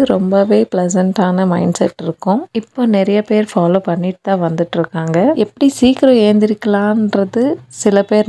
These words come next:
நினைக்கிறாங்க. ஏந்திரிக்கணும்ன்றதை தாண்டி நம்ம தூங்குறதுக்கும் டைம் கொடுக்கணும். காலையிலே எவ்வளோ சீக்கிரம் ஏந்திரிக்கிறோன்றதை விட நைட் எவ்வளோ சீக்கிரம் தூங்குறோன்றது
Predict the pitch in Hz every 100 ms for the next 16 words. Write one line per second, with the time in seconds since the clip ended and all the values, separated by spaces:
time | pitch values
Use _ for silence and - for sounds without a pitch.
0 | 180 180 180 - 170 190 202 214 240 254
1 | 254 - 240 254 262 208 190 202 202 202
2 | 196 180 180 170 196 277 - - - 196
3 | 190 214 - 233 240 262 247 202 214 -
4 | 254 285 339 - 196 202 202 - 170 165
5 | - - _ - 202 226 247 262 277 277
6 | 240 202 220 247 226 208 - 220 185 190
7 | 202 196 185 185 - 185 175 170 175 170
8 | 165 208 294 - - _ 202 208 247 240
9 | 202 202 240 269 240 226 - 254 - 220
10 | 247 254 226 208 196 185